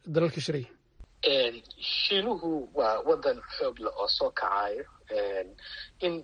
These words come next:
Speaker 2: asaguna fahantiisa Shiinaha aan la xakamaynin oo sida language xoogaa in wax laga bedelo luuqadii bari hore, yacni shucuurta Maraykanka iyo Shiinaha u dhexaysay, oo Shiinuhuna uu arkayay in Maraykanka oo mijaxaabinayo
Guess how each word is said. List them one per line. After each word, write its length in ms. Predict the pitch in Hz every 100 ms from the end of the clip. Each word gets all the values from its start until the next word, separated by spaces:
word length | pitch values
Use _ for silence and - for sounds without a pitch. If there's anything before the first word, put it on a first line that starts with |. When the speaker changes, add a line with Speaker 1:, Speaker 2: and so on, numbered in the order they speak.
| -
Speaker 2:
asaguna 400 | - - - 151
fahantiisa 500 | - 143 147 127 117 117
Shiinaha 440 | - 117 - -
aan 240 | 117 123 123
la 60 | 113
xakamaynin 840 | - - - 110 98 90 113 127
oo 80 | -
sida 280 | - 104 95
language 540 | 104 123 104 113 107
xoogaa 380 | - - 110 -
in 120 | 233 -
wax 140 | - -
laga 200 | 202 113
bedelo 360 | - - 98 98
luuqadii 540 | 95 - 113 107 110 - -
bari 200 | - -
hore, 240 | - - - - - -
yacni 200 | 92 -
shucuurta 440 | - - - -
Maraykanka 460 | 98 95 - 107 104
iyo 80 | 92
Shiinaha 280 | 104 - -
u 40 | 226
dhexaysay, 460 | - - - - - - - - - -
oo 240 | 107 101 110
Shiinuhuna 560 | - - 123 147 131 120
uu 160 | 113 113
arkayay 440 | - - 85 113
in 80 | 113
Maraykanka 540 | 110 110 - - - 120
oo 180 | - 98
mijaxaabinayo 1000 | 98 - - - - - - - -